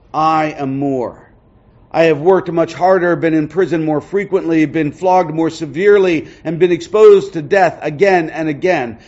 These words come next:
Five times I received from the Jews the forty lashes minus one. Three times I was beaten with rods. Once I was stoned. Three times I was <laughs> shipwrecked.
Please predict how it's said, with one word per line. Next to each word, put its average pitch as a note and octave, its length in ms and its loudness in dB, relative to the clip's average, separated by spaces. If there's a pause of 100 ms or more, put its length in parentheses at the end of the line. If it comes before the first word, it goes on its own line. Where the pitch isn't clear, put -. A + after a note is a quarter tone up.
(160)
Five G#3 360 -2
times G3+ 520 -2
I F3 140 -4
received F3 600 -8
from E3 140 -10
the D#3 100 -2
Jews F#3+ 380 -8
the F3 100 -8
forty G#3 320 -6
lashes D#3 560 -4 (220)
minus F#3 500 0
one. G3 440 -4 (480)
Three C#4 360 -4
times D#3+ 380 -4
I F#3 60 2
was F#3 160 0
beaten G#3+ 300 -8
with G#3 160 -4
rods. G3+ 560 -2 (180)
Once G3+ 360 0
I G#3 140 2
was F#3+ 180 0
stoned. D#3+ 560 -2 (220)
Three A#3+ 260 -2
times F#3+ 380 0
I F#3 100 2
was F#3 160 2
<laughs> - 40 -14
shipwrecked. F#3 580 0